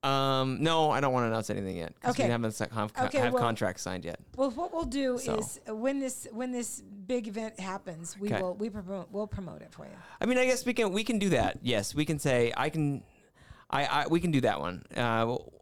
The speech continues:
Speaker 2: Cozy
Speaker 1: we are,
Speaker 2: Comedy, yeah.
Speaker 1: Cozy Comedy is, is, uh, starting a, a comedy competition in Fe-, in, in February. It is for Washington comedians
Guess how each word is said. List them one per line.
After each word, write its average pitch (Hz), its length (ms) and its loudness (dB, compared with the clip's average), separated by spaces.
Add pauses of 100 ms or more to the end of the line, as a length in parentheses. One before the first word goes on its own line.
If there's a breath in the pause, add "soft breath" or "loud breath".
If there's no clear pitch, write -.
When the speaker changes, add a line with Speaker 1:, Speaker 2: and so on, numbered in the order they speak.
(280)
Speaker 2:
Cozy 311 160 2
Speaker 1:
we 196 140 6
are, 190 120 6
Speaker 2:
Comedy, 143 300 -2
yeah. 185 60 -4
Speaker 1:
Cozy 196 260 4
Comedy 156 400 4
is, - 420 0
is, 131 300 4
uh, 120 160 4
starting 120 480 2
a, 110 520 4 (220)
a 113 140 0
comedy 131 420 2
competition 127 880 0 (160)
in 113 240 2
Fe-, 120 240 0
in, 123 320 2
in 120 260 0
February. 120 800 2
It 113 160 2
is 113 240 2
for 113 380 4
Washington 120 720 0
comedians 120 580 0